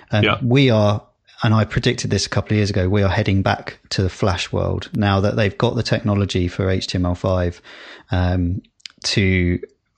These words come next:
Speaker 1: animate properly. We are
Speaker 2: Yeah.
Speaker 1: moving back to that kind of, uh, <laughs> s-, substance over, <laughs> no, or, you know, looks over substance.
Speaker 2: Yeah.
Speaker 1: Um, because everyone's so <coughs> bored of all the flat looks.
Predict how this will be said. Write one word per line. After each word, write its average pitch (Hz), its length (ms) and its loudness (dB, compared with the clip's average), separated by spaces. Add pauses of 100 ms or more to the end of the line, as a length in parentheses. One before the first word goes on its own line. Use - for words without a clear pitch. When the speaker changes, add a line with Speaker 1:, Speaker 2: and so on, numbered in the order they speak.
Speaker 1:
animate 98 460 0
properly. 104 520 -4 (320)
We 101 140 0
are 101 100 4
Speaker 2:
Yeah. 107 160 4
Speaker 1:
moving 107 280 2
back 101 380 0
to 107 160 0
that 101 220 0
kind 104 300 0
of, 98 240 -2 (480)
uh, 92 360 2 (440)
<laughs> - 20 -6 (220)
s-, - 340 -2 (360)
substance - 760 0
over, 95 440 2 (220)
<laughs> - 220 2
no, 110 260 4
or, 117 100 2
you 131 160 2
know, 98 140 4 (100)
looks 123 420 0
over 104 220 2
substance. - 720 -2 (100)
Speaker 2:
Yeah. 101 260 0
Speaker 1:
Um, 98 400 2 (400)
because 107 300 0
everyone's 107 540 2
so 110 160 2
<coughs> - 200 4
bored 104 300 4
of 98 100 0
all 98 140 0
the 92 80 0
flat 110 320 -2
looks. - 400 -2